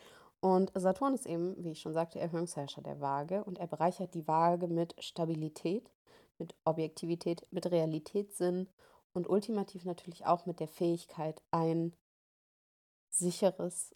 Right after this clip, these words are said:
Urteil zu fällen. Jedenfalls, worauf ich hinaus will, Saturn hat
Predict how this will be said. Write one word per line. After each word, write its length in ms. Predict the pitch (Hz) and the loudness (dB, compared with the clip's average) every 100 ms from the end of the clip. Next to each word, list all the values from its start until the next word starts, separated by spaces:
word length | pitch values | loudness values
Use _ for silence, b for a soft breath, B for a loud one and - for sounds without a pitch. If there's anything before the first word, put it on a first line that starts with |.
| - | 0
Urteil 460 | 185 208 - 175 | 2 2 -2 -8
zu 140 | 196 170 | -8 -12
fällen. 480 | - - - - - _ _ _ _ _ _ _ _ _ _ _ _ | -6 -4 -4 -6 -14 _ _ _ _ _ _ _ _ _ _ _ _
Jedenfalls, 500 | 190 220 226 165 165 | 2 2 2 0 2
worauf 240 | 180 185 190 | 4 2 2
ich 80 | |
hinaus 420 | - 180 175 185 - | -6 0 0 0 -2
will, 260 | 160 165 - b b b | -4 -6 -10 b b b
Saturn 600 | 180 180 - 254 247 233 | 2 2 0 -2 -2 -2
hat 260 | 175 - | -4 -4